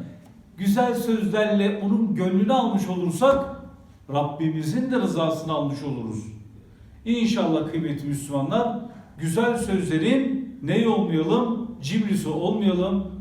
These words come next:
Bu hususta sözlerimize, ahitlerimize dikkat etmeye çalışalım. Rabbim hepimize tatlı söz söyleyenlerden olmayı bizlere nasip eylesin. Güzel söz söylemeyi bizlere nasip eylesin.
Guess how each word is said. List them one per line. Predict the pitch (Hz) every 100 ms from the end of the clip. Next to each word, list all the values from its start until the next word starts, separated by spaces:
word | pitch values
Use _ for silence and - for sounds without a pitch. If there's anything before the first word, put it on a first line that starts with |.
| -
Bu | 233 226
hususta | 196 202 175 147 151 151 - -
sözlerimize, | - 208 208 208 185 185 175 196
ahitlerimize | 190 202 - 185 180 165 170
dikkat | 156 180 202
etmeye | 208 214 202
çalışalım. | 220 202 208 214 226 208 - - - -
Rabbim | 185 208 226 196
hepimize | 226 - 208 175 165 180 - - - -
tatlı | 202 196 - 262
söz | 226 226 214
söyleyenlerden | - 196 190 185 185 185 185 185 202
olmayı | 190 165 160
bizlere | 160 143 147 143
nasip | 135 123 143
eylesin. | 151 143 139 190 196 - - - 160
Güzel | 170 240 240
söz | - 214 -
söylemeyi | 196 180 185 233 202
bizlere | - 185 165
nasip | 156 147 147 156
eylesin. | 143 143 143 214 214